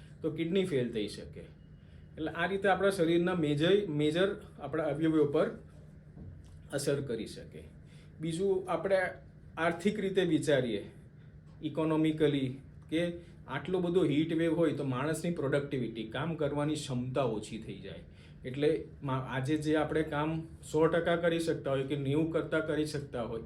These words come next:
એ જ કામ આપણે કદાચ પચાસ ટકા, સાઈઠ ટકા કરી શકીએ, એટલે પ્રોડક્ટિવિટી ઓછી થઈ જાય. બીજું, આટલી ગરમીના લીધે પાક ખરાબ થઈ જાય. આટલી ગરમી હોય એટલે normally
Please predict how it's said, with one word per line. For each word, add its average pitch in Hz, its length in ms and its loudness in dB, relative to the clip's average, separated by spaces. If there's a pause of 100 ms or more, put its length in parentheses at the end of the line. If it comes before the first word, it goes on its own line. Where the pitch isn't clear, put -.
એ 185 100 2
જ - 180 -8
કામ 165 360 -2 (280)
આપણે 196 340 0
કદાચ 190 400 0
પચાસ 151 400 -2
ટકા, 165 220 0
સાઈઠ 123 380 -4
ટકા 123 380 -8 (320)
કરી 123 200 0
શકીએ, 117 340 -8
એટલે 139 220 -2
પ્રોડક્ટિવિટી 151 720 2
ઓછી 127 300 -2
થઈ 107 240 -8
જાય. 98 220 -10 (640)
બીજું, 190 500 0 (840)
આટલી 151 240 0
ગરમીના 151 400 2
લીધે 143 240 0
પાક - 400 -4
ખરાબ 123 260 -8
થઈ - 280 -10
જાય. 87 200 -10 (580)
આટલી 147 260 -2
ગરમી 143 380 2
હોય 135 260 -2
એટલે 143 340 -2 (100)
normally 151 640 2